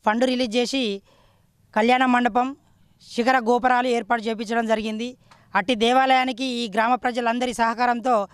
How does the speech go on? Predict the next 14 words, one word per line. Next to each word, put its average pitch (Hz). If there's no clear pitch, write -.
ఒక 226
ఉత్సవ 240
కమిటీని 240
ఏర్పాటు 233
చేసుకొని 240
ఈరోజు 240
ధ్వజస్తంభాల 254
ప్రతిష్టాపన, 240
విగ్రహాల 247
ప్రతిష్టాపన, 240
నూతనంగా 262
బద్దిపోచమ్మ 254
దే-, 233
దేవాలయం, 240